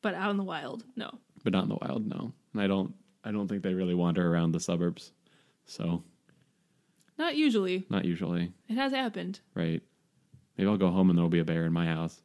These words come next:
Speaker 1: I hope not.
Speaker 2: Well, I hope not, too. I'll just make sure that, that I open the door and get out of the way.
Speaker 1: Yes.
Speaker 2: It sounds like
Speaker 1: If
Speaker 2: the
Speaker 1: you
Speaker 2: best plan.
Speaker 1: <laughs> if you find a bear in your home,
Speaker 2: Yes.
Speaker 1: just give it a clean path to an exit from your home.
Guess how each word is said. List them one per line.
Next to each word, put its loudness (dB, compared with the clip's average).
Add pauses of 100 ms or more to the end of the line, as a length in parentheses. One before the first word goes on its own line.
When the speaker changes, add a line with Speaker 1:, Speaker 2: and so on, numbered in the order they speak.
(240)
Speaker 1:
I -8
hope 0
not. -2 (360)
Speaker 2:
Well, 2
I 6
hope 4
not, 2
too. 0 (260)
I'll 2
just 2
make 2
sure 2
that, 0
that 0
I 2
open 2
the 4
door 2
and 2
get 2
out 2
of 2
the 2
way. 0 (520)
Speaker 1:
Yes. -4 (300)
Speaker 2:
It -10
sounds 4
like 6
Speaker 1:
If 0
Speaker 2:
the 4
Speaker 1:
you 8
Speaker 2:
best -2
plan. -6 (320)
Speaker 1:
<laughs> -4
if 0
you 8
find 4
a 6
bear 4
in 2
your 4
home, -2
Speaker 2:
Yes. 0
Speaker 1:
just 0
give 4
it 6
a 6
clean 4
path -2 (160)
to -2
an -4
exit 0
from -8
your -10
home. -8